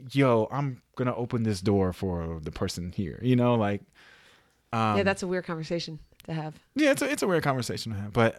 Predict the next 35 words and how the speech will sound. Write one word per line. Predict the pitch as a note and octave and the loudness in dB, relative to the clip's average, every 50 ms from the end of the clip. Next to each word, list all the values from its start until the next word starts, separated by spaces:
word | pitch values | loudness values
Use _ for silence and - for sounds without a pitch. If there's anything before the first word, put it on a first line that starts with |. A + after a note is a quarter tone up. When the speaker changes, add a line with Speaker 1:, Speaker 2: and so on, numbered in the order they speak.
| - C3 | -4 -4
Speaker 1:
but | A#2+ - - | -4 -2 0
I | C#3 E3+ | 2 2
don't, | G3+ F#3+ - - | 4 2 2 0
I | C#3+ | -2
don't | D#3+ F3+ D3 | -2 0 2
know. | C3+ D3+ A3+ G3+ | 2 2 2 2
Like, | A#2+ A2 A2 | 2 0 0
it's | G#2+ - | -2 -2
like, | C3 A#2 | -2 0
what | C3+ | 0
do | D3+ | 0
you | E3+ E3 D#3 D3 | 2 2 0 -2
tell | C#3+ - D3 C3+ C3+ | -2 -2 0 2 4
your | C3+ C3 B2+ | 4 4 4
kids? | B2 - - D3+ D#3+ D3+ C#3+ C#3 C3 | 2 0 0 0 2 2 2 0 0
What | A#2 A#2+ C3 | -2 0 0
do | C3+ | 0
you | C3+ | 0
tell | - - C3 A#2+ A2+ | 0 0 -2 -2 -2
people? | - - D#3+ D3+ - A#2+ A#2 A2+ A2 A2 A2 - _ _ - _ _ _ _ _ _ _ _ _ _ _ _ _ _ _ - | -4 -8 -12 -8 -4 -4 -4 -2 -4 -6 -10 -14 _ _ -20 _ _ _ _ _ _ _ _ _ _ _ _ _ _ _ -4
Um, | - A#2+ A#2 A2+ A2 G#2+ G#2 G#2 G2+ G2+ - - | 0 2 2 4 2 2 0 0 -2 0 2 2
Speaker 2:
I | A#3+ | 4
mean, | C4+ D4+ D4+ - G#3 | 4 4 2 0 2
but | A3 C4 C#4 | 4 4 6
I, | D#3+ A#3 B3+ - - - | 6 6 4 4 2 0
I | G3+ A3 | 0 0
feel | - - D4+ C#4 | 2 0 2 4
like | C#4 B3 F#3 | 4 4 6
what | G#3 B3 A#3+ G#3+ | 6 4 6 6
you're | A3+ B3 | 4 4
saying | A#3+ - C4 A3+ G#3 | 4 4 2 2 2
is | G#3 G3 E3 | 0 0 2
different | - A3+ - - A#3 G#3 | 0 0 2 2 0 2
than, | - G#3 G3+ G3 | 2 2 2 4
like, | G3 F#3+ F#3 F3+ - | 4 4 4 2 0